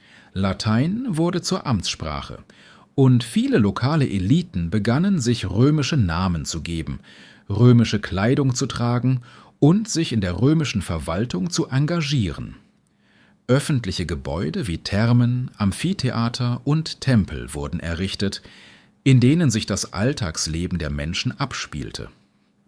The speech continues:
Auch das römische Rechtssystem hielt Einzug, was zu einer stärkeren gesellschaftlichen Ordnung führte. Ab dem dritten Jahrhundert breitete sich schließlich das Christentum in der Region aus,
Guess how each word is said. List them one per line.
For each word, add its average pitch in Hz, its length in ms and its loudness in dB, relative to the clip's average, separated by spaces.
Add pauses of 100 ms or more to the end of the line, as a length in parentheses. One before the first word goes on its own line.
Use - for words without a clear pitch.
Auch 120 220 2
das 107 260 0
römische 135 480 4
Rechtssystem 80 680 -4
hielt 95 280 -2
Einzug, 117 680 -2
was 104 340 -2
zu - 120 -2
einer 107 180 2
stärkeren 117 640 0
gesellschaftlichen 98 920 -2
Ordnung 120 420 -2
führte. 69 460 -8 (880)
Ab 120 240 0
dem 113 280 6
dritten 120 320 2
Jahrhundert 101 960 2
breitete 135 540 0
sich 101 200 -2
schließlich 160 540 -4
das - 220 -4
Christentum 117 800 0
in 90 100 -4
der 90 160 -2
Region 90 460 0
aus, 135 340 -4